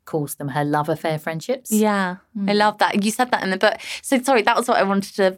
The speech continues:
Speaker 2: I've completely forgotten my point.
Speaker 1: <laughs> That's
Speaker 2: I,
Speaker 1: fine.
Speaker 2: I love exploring this idea of the way that we share, lo-, 'cause I think if you're even not in a relationship with anyone, the idea of love, like, when I was younger, m-, I think we're using love a lot more frequently and a lot more freely. So I tell my mum I love her all the time,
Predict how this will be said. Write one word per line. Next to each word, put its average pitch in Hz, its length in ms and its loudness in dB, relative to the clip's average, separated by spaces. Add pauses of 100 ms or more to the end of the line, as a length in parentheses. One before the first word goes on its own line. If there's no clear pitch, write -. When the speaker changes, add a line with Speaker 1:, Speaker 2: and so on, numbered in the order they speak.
(120)
Speaker 2:
I've 180 140 -6
completely - 360 -4
forgotten 170 220 -4
my 180 80 -4
point. 170 300 -2
Speaker 1:
<laughs> - 40 -14
That's 226 360 -2 (100)
Speaker 2:
I, 262 180 6
Speaker 1:
fine. 233 300 2
Speaker 2:
I 262 420 4 (200)
love 254 440 4
exploring 226 580 2
this 185 180 0
idea 185 360 2
of 170 100 -2
the 180 100 0
way 180 180 4
that 175 180 -2
we 175 480 0
share, 185 680 2
lo-, 196 240 2
'cause - 120 0
I 262 60 4
think 294 160 2
if 294 120 0
you're 285 80 2
even 233 320 4
not 220 160 0
in 214 80 2
a - 20 0
relationship 202 400 -2
with - 140 -10
anyone, 170 640 0 (340)
the 220 80 4
idea 208 260 4
of 202 140 0
love, 208 420 4
like, 196 160 -2
when 220 120 2
I 220 40 4
was 214 160 0
younger, 214 280 2
m-, 175 240 0
I - 120 0
think 220 200 0
we're 226 60 2
using 202 340 2
love 185 180 2
a - 20 -4
lot 170 160 2
more 175 120 -4
frequently 151 680 -2
and 175 140 0
a 175 60 2
lot 170 160 2
more 170 100 0
freely. 156 440 0
So 185 120 -2
I 185 40 2
tell 196 200 0
my 185 160 2
mum 170 300 2
I 156 60 2
love 151 200 0
her 165 80 -8
all 156 60 -4
the 151 80 -6
time, 156 340 -2